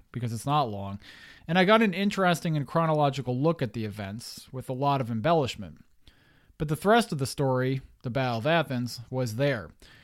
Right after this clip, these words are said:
A nonpartisan group of young but weathered G Is pitted against an establishment politician and his goon squad of deputies. Faktorovich isn't a bad poet.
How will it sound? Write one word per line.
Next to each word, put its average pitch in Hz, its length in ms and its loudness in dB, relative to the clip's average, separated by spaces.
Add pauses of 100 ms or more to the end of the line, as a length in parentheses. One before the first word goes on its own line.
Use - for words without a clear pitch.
(300)
A 135 80 -2
nonpartisan 165 760 4
group 139 340 2
of 117 140 -2
young 127 300 0
but 117 240 -6
weathered 147 400 2
G 151 240 0
Is 123 340 0
pitted 160 300 2
against 143 340 0
an 127 80 0
establishment 143 640 0
politician 127 600 2
and 117 120 0
his 113 120 -2
goon 139 340 2
squad 131 360 -2
of 101 140 -8
deputies. 104 640 -8 (640)
Faktorovich 170 800 6
isn't 190 260 2
a 131 40 2
bad 156 360 0
poet. 120 380 -2